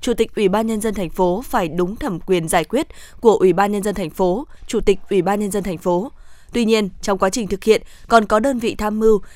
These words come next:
trình Ủy ban Nhân dân thành phố, Chủ tịch Ủy ban Nhân dân thành phố giải quyết công việc chưa đúng phạm vi thẩm quyền theo quy định của pháp luật.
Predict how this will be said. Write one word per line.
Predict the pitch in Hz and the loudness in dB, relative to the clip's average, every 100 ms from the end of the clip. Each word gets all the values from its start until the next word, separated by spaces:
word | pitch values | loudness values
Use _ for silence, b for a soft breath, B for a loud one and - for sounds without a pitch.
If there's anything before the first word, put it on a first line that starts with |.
| b | b
trình | 254 220 | -2 0
Ủy | 196 | 2
ban | 185 226 | 2 0
Nhân | 233 | -2
dân | 214 196 | -4 -4
thành | 196 | -6
phố, | 156 185 180 285 b b | -2 0 0 -2 b b
Chủ | - 214 | -2 0
tịch | 202 - | 0 2
Ủy | 202 | 0
ban | 190 208 | 0 -2
Nhân | 220 | -4
dân | 214 | -4
thành | 190 160 | -6 -6
phố | 190 175 240 | -2 -2 0
giải | 254 185 | -2 -2
quyết | - 302 - | -4 -6 -2
công | 208 180 | -4 0
việc | 185 - b b | 0 -2 b b
chưa | - 226 | 0 4
đúng | 185 190 | 2 0
phạm | - 185 | -4 -4
vi | 190 185 | -4 -4
thẩm | 196 160 | -4 -2
quyền | 185 175 - | -2 -2 -4
theo | 202 190 | -4 -2
quy | 202 | -2
định | 190 170 | -2 -4
của | 165 | -6
pháp | 247 285 | 0 6
luật. | 208 | 6